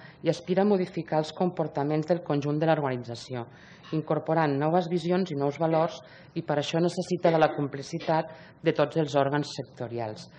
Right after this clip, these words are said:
Veiem aquí com el tra-, amb, amb els dos gràfics, com el treball en xarxa es, es trasllada en tots els nivells de govern, des de els, mm, els nivells de presa de decisió i d'àmbits, eh,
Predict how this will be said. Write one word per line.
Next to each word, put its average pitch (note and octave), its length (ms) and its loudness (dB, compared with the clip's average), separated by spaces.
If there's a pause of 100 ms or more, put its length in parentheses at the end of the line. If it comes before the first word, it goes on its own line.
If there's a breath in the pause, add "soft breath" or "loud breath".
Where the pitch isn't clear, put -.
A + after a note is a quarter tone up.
(360 loud breath)
Veiem D3+ 360 2
aquí F3 200 -4
com D3 220 0
el C#3+ 100 -4
tra-, - 240 -10
amb, B2+ 220 -4
amb B2 260 -4
els A#2+ 120 -8
dos D#3 160 0
gràfics, D#3 400 0
com C3+ 180 2
el C3 100 -2
treball C#3 320 4
en F3 160 4
xarxa F3 520 4 (1900 loud breath)
es, - 160 -4 (220)
es D#3+ 180 2
trasllada E3 540 8 (260)
en D3+ 160 -4
tots E3+ 240 0
els F#3+ 160 -2
nivells F3+ 400 4
de D#3+ 120 0
govern, E3+ 440 4 (800 loud breath)
des C#3+ 220 0
de D3 100 2 (400)
els, C3+ 200 0 (100)
mm, B2+ 400 -2
els C3 240 -2
nivells D3+ 320 4
de C3+ 140 -2
presa D3 260 4
de E3+ 100 4
decisió D#3+ 600 2 (100)
i C#3+ 80 -4
d'àmbits, C#3+ 500 -2
eh, B2+ 440 -4